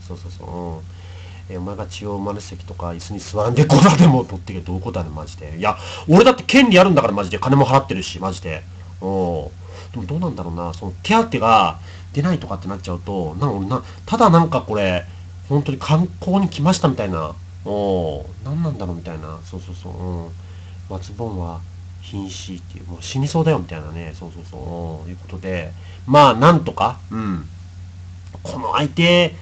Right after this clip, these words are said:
は勝たなあかんやろと。飯田先生も勝ちに行きますと。うん。言ってるから、マジで。そうそうそう。うん。えー、クソシーエムとか。まあ、シーエムカットは、なんか、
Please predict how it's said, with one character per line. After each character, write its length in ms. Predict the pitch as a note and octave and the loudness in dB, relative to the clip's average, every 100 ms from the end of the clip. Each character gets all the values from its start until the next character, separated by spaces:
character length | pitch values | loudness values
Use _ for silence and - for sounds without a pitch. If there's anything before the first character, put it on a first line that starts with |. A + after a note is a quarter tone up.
| - - - - - - | -16 -16 -18 -18 -18 -6
は 200 | A2+ D3+ D#3 | 4 4 4
勝 160 | - | 2
た 60 | E3 | 6
な 120 | D#3 | 6
あ 40 | B2 | 6
か 140 | C#3+ | 6
ん 40 | |
や 80 | C#3+ | 6
ろ 120 | A2 | 4
と。 240 | F2+ E2 D#2 - - - - | -2 -6 -6 -6 -6 -6 -8
飯 140 | A#2 B2 | -2 0
田 80 | C3 | 2
先 160 | D3+ | 2
生 160 | C#3+ D#3 | 2 4
も 280 | F#3+ D3 - | 8 6 4
勝 160 | D3+ | -2
ち 40 | - | -2
に 60 | |
行 60 | F#2+ | -6
き 60 | G2 | -6
ま 100 | F2+ | -8
す 80 | |
と。 160 | F2+ E2+ - - - | -10 -12 -14 -16 -14
う 40 | G#2 | -10
ん。 320 | G2+ F#2 E2 - | -6 -6 -8 -10
言 100 | G#2+ | -10
っ 20 | A#2 | -4
て 160 | - | 0
る 80 | B2 | 0
か 60 | G#2+ | 0
ら、 60 | |
マ 140 | F#2+ F#2 | -2 -6
ジ 80 | |
で。 220 | - E2 F2+ - | -8 -10 -10 -12
そ 60 | |
う 40 | F2+ | -14
そ 100 | - | -14
う 40 | F2+ | -14
そ 80 | |
う。 40 | D#2+ | -10
う 220 | F#2 E2+ | -8 -8
ん。 40 | E2 F2+ - - F2 | -10 -12 -12 -12 -12
え 420 | F#2+ F#2 E2+ E2+ E2+ | -8 -6 -6 -8 -12
ー、 60 | - | -14
ク 60 | |
ソ 100 | G2 | -14
シ 200 | F#2 F#2 | -12 -10
ー 40 | F2+ | -10
エ 20 | |
ム 80 | - | -12
と 100 | - | -14
か。 60 | - | -12
ま 80 | F2+ | -8
あ、 40 | |
シ 200 | F2+ - | -6 0
ー 60 | C#3 | 4
エ 40 | |
ム 180 | D3 D3 | 6 4
カ 180 | - - | 2 -2
ッ 40 | - | -2
ト 80 | A#2 | 2
は、 320 | B2 A2+ - - - - - - - - - - - - - | 6 6 4 -4 -16 -16 -16 -16 -16 -16 -16 -16 -16 -16 -10
な 120 | A2 A#2 | -6 -4
ん 60 | |
か、 280 | G#2 F2 | 0 0